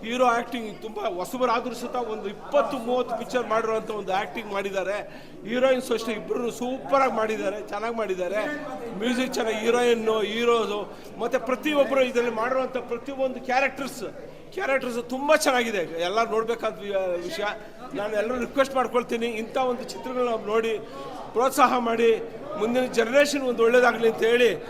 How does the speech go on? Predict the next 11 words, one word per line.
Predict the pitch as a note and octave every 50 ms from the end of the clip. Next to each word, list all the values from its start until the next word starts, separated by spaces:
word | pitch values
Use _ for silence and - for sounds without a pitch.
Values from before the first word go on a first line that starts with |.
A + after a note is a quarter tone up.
| - - - - F#3 F#3+
ಮಾಡಬೇಕು, | G3 G3 G3+ A3 A3 A3 A3 A3 A3+ G#3 G3+ G3 F#3+ F3+
ನೋಡಬೇಕು | F#3+ G#3 A#3 A#3 A#3 A3 - A3+
ಅಂತ | G#3 D#3+ G#3+
ಹೇಳಿ | G#3 G#3+ A3+ A#3
ತಮ್ಮನ್ನ, | A3+ - G#3 G3+ G3+ G#3+ G#3+ A3
ಆ, | G#3 F3 - - - - - - - - G3 G#3 G#3 G3 F#3+ F#3+ E3+ -
ಕೇಳ್ಕೊಳ್ತೀನಿ. | G3 A3 A3 G#3+ A3+ A3 A3+ A#3 G#3+
ಮತ್ತು | G#3 G3 G3 F#3+ - A3+ G#3+ F#3
ತಮ್ಮ | F3+ G3 G3 G3 G3 F#3+ F#3+
ಮೀಡಿಯಾದವರೆಲ್ಲ | G3 A3+ A#3 A3+ A3 G#3+ G#3 G3+ G3+
ಬಂದು | G3+ F3 G3+ G3+ G#3 G#3+ G#3 G#3 G3 F3+ D#3 -